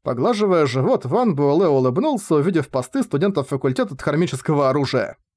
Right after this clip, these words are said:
Это показывало его популярность среди обычных студентов. "Их поддержка — главный индикатор одобрения меня как главного префекта". Пока в сети шла горячая дискуссия между двумя факультетами, настало время четвёртого матча, который определял, кто попадёт в мистический мир.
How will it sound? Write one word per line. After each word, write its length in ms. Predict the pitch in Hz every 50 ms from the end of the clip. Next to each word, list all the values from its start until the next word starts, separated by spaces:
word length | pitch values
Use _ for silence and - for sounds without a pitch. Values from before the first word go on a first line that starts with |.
| _ -
Это 200 | - 185 - 262
показывало 600 | - - 262 - 147 160 165 185 180 160 147 143
его 180 | 143 143 151 139
популярность 600 | - 120 - 120 117 135 175 214 254 254 - -
среди 260 | 135 131 123 123 165
обычных 420 | 254 262 147 135 - - 147 135
студентов. 720 | - - 160 135 139 135 131 123 - 110 - - - - _ _ _ _ _ _ -
"Их 220 | - 131 131 -
поддержка — 720 | - 127 117 113 120 180 202 202 - - 170 165 139 - - - _ _ _ -
главный 540 | - - 123 127 208 262 262 202 233 240 220
индикатор 420 | 175 139 143 - 190 170 175 143
одобрения 460 | 143 135 131 113 147 185 170 151 135
меня 200 | 123 120 147 226
как 120 | 240 294 190
главного 340 | 160 156 147 139 160 156 147
префекта". 680 | 151 160 160 190 180 - - 165 131 - - - _ _ _ _ _ _ _ _ _ _
Пока 280 | - 120 - - 254 277
в 60 | -
сети 260 | - 208 - 196 226
шла 220 | - - - 165
горячая 360 | 139 143 135 151 139 - 147 123
дискуссия 540 | 120 110 - - 196 226 - - 165 147
между 260 | 139 147 139 123 139 127
двумя 240 | 143 147 151 143
факультетами, 760 | 127 - - 131 120 113 - 220 208 196 165 160 151 143 131 - _ _ _ _ -
настало 400 | - 139 139 - - 320 262 185
время 240 | 151 196 233 208 165
четвёртого 480 | 139 - - - 170 151 131 139 127 123
матча, 520 | 151 233 - - - - 165 156 139 - _ _ _ _ -
который 320 | 156 160 - 330 311 220
определял, 500 | 165 - 143 135 131 135 190 262 247 151
кто 160 | - - 240
попадёт 380 | - 147 127 139 131 202 233 -
в 60 | -
мистический 540 | 156 143 135 - 180 - 151 135 - 165 147
мир. 320 | 139 147 143 - - -